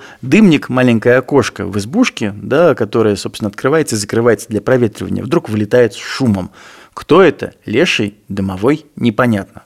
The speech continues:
но функция есть. Особенность народной демонологии — это множественность имен того или иного персонажа. Это объясняется и табуированием,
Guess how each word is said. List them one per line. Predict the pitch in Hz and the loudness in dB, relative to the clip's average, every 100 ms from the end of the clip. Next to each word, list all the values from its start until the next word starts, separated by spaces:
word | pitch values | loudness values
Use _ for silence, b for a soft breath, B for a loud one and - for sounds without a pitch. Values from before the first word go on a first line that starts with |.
| - | -10
но | 98 | -8
функция | - 165 - 143 123 - | 0 0 0 0 0 -2
есть. | 104 92 67 - - _ _ _ | -12 -10 -12 -18 -20 _ _ _
Особенность | - 104 190 165 147 127 | -6 0 2 2 0 2
народной | 139 139 131 | 2 2 2
демонологии — | 127 131 185 117 131 117 | 2 2 2 2 2 0
это | 139 143 123 | -2 -2 0
множественность | 113 110 135 165 165 - 127 117 104 - | 2 4 4 2 0 -6 -6 -6 -6 -4
имен | 113 104 123 151 | 0 2 2 0
того | 147 104 98 120 | -4 -6 -2 -2
или | 139 110 98 | -2 -2 -2
иного | 98 104 107 | 0 0 -2
персонажа. | 104 98 - 107 104 90 - - _ B B B B B B B | -4 -6 -4 -2 0 -2 -10 -20 _ B B B B B B B
Это | 123 123 | -2 0
объясняется | 107 104 - 170 175 - | 0 -2 0 0 2 -2
и | 123 139 143 | -2 -2 -2
табуированием, | 147 131 139 104 107 104 101 98 98 98 | -2 0 0 0 0 0 -2 -2 -4 -6